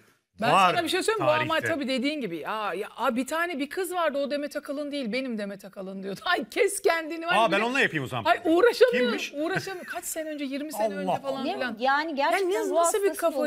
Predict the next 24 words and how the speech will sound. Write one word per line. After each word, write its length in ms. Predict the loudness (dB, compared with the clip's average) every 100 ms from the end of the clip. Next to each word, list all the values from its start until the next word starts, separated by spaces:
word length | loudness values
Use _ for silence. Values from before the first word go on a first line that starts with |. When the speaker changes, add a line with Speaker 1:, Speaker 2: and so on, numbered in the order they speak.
| 0
Speaker 3:
oluyor. 160 | -2
Speaker 1:
yapıştırıyorlar? 640 | -4 -6 -6 -4 0 0 0
Speaker 3:
Bu 100 | 2
da 80 |
işte 180 | 4 2
Speaker 2:
Ne? 100 | 2
Speaker 3:
nasıl 240 | 0 0 4
Speaker 1:
Ya 80 |
Speaker 3:
bir 40 | 4
Speaker 1:
da 40 |
Speaker 3:
kafa? 140 | 6 4
Speaker 1:
seninle 180 | 4 6
muhatap 440 | 8 8 4 4
oluyor. 320 | 4 4 4
Bak 200 | 4 2
düşünsene, 440 | 0 -2 0 0 2
sen 180 | 2
onunla 220 | 2 0 0
muhatap 380 | 2 0 0
olma. 160 | -2 -2
Ama 220 | -2 0
dediğin 240 | 2 4 4
gibi 140 | 2
tehlikeli. 540 | 2 0 0 -2 -2